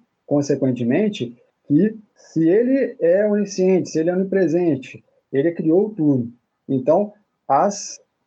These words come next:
aflições, as dificuldades, as dores também têm de, de ter uma causa. Se Deus é isso tudo, né? Se Deus, é, é, rege to-, todo esse universo, ele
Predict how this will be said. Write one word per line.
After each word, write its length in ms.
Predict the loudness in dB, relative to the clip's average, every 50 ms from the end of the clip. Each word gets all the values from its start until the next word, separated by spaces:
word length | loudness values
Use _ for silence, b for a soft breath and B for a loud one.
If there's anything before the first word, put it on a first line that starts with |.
| _ _
aflições, 720 | 0 0 2 0 -4 -4 0 0 2 2 2 2 0 -2 -2
as 160 | -2 -2 -2
dificuldades, 800 | -2 -4 -6 -4 -2 -2 0 0 0 2 0 -2 -4 -10 -16 _ _ _ -2
as 220 | 0 0 0 -2
dores 480 | 0 0 2 2 0 -2 -6 -10 -16 _ _ _ _
também 680 | -2 0 0 2 2 2 2 2 0 0 -2 -4 -6 -12 _ _ _ _ _ _
têm 220 | 0 2 2 2
de, 80 | 2 2 0 0 -2
de 140 | -4 -6 -4
ter 180 | 0 0 0 0
uma 180 | 0 -2 -2
causa. 440 | 0 2 2 2 2 0 -4 -10 -18 _ _ _ _
Se 240 | _ _ -4 -2 0
Deus 600 | 2 2 4 4 4 2 0 -4 -10 -14 -20 _ _ _ _ _ _ 0
é 160 | 2 2 2
isso 220 | 0 -2 -6 -4
tudo, 320 | 0 0 0 0 0 0 -2
né? 160 | -2 -2 -2
Se 220 | -4 -6 -6 -6
Deus, 640 | -2 2 2 4 4 4 2 0 -4 -8 -14 -20 _ _ _ _ _ _ -2
é, 100 | 0 0
é, 560 | 0 0 0 0 0 2 2 2 2 0 -2 -6 -14 _ _ _ _ _ _
rege 680 | -2 0 2 2 2 2 0 0 -2 -4 -4 -6 -6 -12 _ _ 0
to-, 300 | 2 2 2 0 -2 -2
todo 300 | 0 2 2 2 2 2
esse 200 | -2 -2 -2 -2
universo, 680 | -2 -2 0 0 2 2 2 2 0 -6 -12 -20 -20 -20 _ _ _ _ _ -2
ele 500 | 0 2 2 2 0 -2 -2 -2 -6